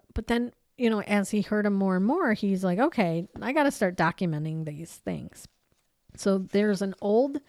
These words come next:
mill. It's called Connell's, McConnell's Mill.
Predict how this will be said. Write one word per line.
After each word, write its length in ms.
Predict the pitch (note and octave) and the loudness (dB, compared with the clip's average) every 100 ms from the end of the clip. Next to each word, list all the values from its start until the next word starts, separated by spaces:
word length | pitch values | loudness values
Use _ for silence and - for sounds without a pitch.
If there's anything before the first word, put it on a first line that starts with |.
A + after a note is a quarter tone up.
| - - _ G#3 | -20 -20 _ 0
mill. 560 | G3+ G3 C3+ B2 - _ _ _ _ - | 2 2 0 -10 -20 _ _ _ _ -4
It's 180 | - - | -4 -4
called 580 | - F#3+ F3 E3+ F3 - _ _ _ _ _ | -4 -2 0 0 -4 -10 _ _ _ _ _
Connell's, 680 | - - G#3 A3 A#3+ B3+ - | -6 0 2 2 2 0 -2
McConnell's 720 | A3+ G#3+ - A#3+ B3+ C4+ B3+ | 0 0 0 -2 0 0 2
Mill. 380 | A3 D#3+ - | 0 0 -6